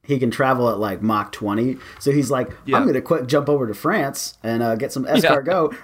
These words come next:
Speaker 1: And then he's like, he's like, "Oh, I hit up China on the way back, got some snacks." And he's just, like, just munching on 'em. But he also
Speaker 2: 'Cause that's the
Speaker 1: steals,
Speaker 2: thing, yeah.
Speaker 1: he steals their snacks too. And they're like, "Koro Sensei."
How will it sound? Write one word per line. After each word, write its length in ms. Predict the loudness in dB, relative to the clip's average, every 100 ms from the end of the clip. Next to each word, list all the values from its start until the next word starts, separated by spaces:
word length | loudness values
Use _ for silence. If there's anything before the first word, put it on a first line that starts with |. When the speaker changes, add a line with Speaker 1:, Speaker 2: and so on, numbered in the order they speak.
| -4 0 0 0 0 -2 -2 -2
Speaker 1:
And 80 | 0
then 60 | 2
he's 120 | 2
like, 80 | 0
he's 100 | -4
like, 120 | -2
"Oh, 140 | 0 0
I 100 | 0
hit 100 | -2
up 140 | -2
China 260 | -4 -4 0
on 120 | 0
the 60 | 0
way 160 | -2 0
back, 360 | 0 -2 -4 -12 -16 -4
got 220 | -4 -2
some 320 | -2 -2 -4
snacks." 840 | -6 -6 -2 0 0 -2 -6 -16 -20 _ _ _
And 100 | -2
he's 160 | -2 -2
just, 220 | -4 -4
like, 240 | -6 -6
just 180 | -10 -10
munching 600 | -8 -4 -2 -2 -6 -8
on 160 | -10 -10
'em. 160 | -12 -16 -2
But 140 | 0
he 60 | 2
also 240 | 2 2
Speaker 2:
'Cause 60 | 0
that's 100 | 0
the 60 | 2
Speaker 1:
steals, 280 | 4 4 2
Speaker 2:
thing, 220 | 0 -4
yeah. 100 | -2
Speaker 1:
he 100 | 0
steals 460 | 0 2 2 2 -4
their 340 | -6 -2 0
snacks 500 | 0 -2 -2 -2 -6
too. 400 | -2 -2 0 -2 -2
And 100 | -2
they're 80 | 0
like, 240 | -2 -4
"Koro 400 | -8 -2 0 0
Sensei." 960 | 0 2 2 0 -2 -4 -4 -6 -6